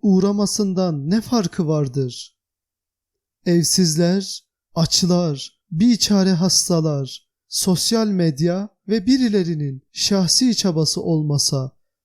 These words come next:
asla duyulmayacak, bilinmeyecek ama hala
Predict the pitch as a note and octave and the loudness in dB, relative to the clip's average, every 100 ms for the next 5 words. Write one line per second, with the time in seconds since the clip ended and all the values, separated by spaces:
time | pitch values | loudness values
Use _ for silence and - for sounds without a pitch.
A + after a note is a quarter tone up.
0 | _ - G3+ - A#3+ F#3 C#3+ E3+ F#3 G#3 | _ -2 0 2 2 0 0 2 2 2
1 | F3+ D#3 D3 C3 C3 - _ _ _ _ | 0 0 -2 -2 -6 -8 _ _ _ _
2 | F3 F#3+ G#3+ F#3 D3+ C3 C3 C3+ B2+ - | 2 4 4 2 -2 -4 -4 -4 -6 -8
3 | - _ _ - G3 G#3+ G#3 E3+ G3 G3 | -18 _ _ -6 -2 0 2 4 4 2
4 | D#3+ C#3 B2+ | 2 -2 -4